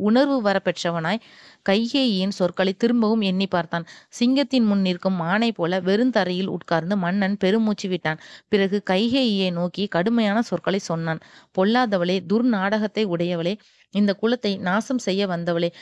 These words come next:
ரகுகுல கண்மணியாகிய ராமன் உனக்கு என்ன கெடுதல் செய்தான்? அவன் எப்போதும் உன்னைத்தானே தன் தாய் போலவே கருதி பணிவிடை செய்து வந்திருக்கின்றான்.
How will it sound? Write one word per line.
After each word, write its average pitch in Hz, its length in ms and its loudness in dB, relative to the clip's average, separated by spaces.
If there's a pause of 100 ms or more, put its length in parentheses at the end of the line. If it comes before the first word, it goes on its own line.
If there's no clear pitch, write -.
(180)
ரகுகுல 233 560 0
கண்மணியாகிய 190 720 -2
ராமன் 190 360 -2
உனக்கு 185 320 -2
என்ன 196 260 0
கெடுதல் 185 440 -2
செய்தான்? 175 300 -4 (260)
அவன் 185 260 0
எப்போதும் 226 540 0
உன்னைத்தானே 208 580 0
தன் 185 220 -6
தாய் 180 260 -2
போலவே 208 340 -2
கருதி 180 320 -2
பணிவிடை 226 440 0
செய்து 196 300 -2
வந்திருக்கின்றான். 170 680 -4